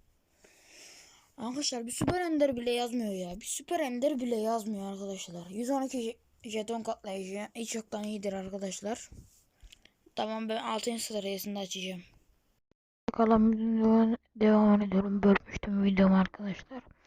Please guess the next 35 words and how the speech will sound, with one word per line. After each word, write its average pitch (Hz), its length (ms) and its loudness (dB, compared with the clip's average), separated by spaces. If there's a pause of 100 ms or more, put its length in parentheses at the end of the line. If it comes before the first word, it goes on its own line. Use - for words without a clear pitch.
(400)
Videomu 202 440 10
devam 185 220 10
ediyorum. 196 340 10
Beşinci, 214 380 6
altıncı 202 380 0
star 202 200 2
hediyesini 196 340 6
açacağız. 247 420 2
Alınca 190 400 8
ben 185 80 8
size 233 360 0 (140)
geri 196 220 2
döneceğim 190 340 6
arkadaşlar. 190 380 2 (680)
Kanalıma 190 340 2
abone 190 220 6
olmayı, 196 340 2 (200)
like 196 180 -4
atmayı 202 240 -4
unutmayın. 208 400 -8 (560)
Hedef 208 360 4 (680)
bin 214 140 4
abone. 208 460 6 (200)
Ne 214 60 2
olur 208 240 8
abone 196 320 10
olun. 202 260 8
İki 196 200 0
yüz 214 120 -2
abone, 185 500 4
evet. 202 140 2 (920)
Hedef 190 400 2
iki 202 180 4
yüz 190 100 2
abone. 196 240 6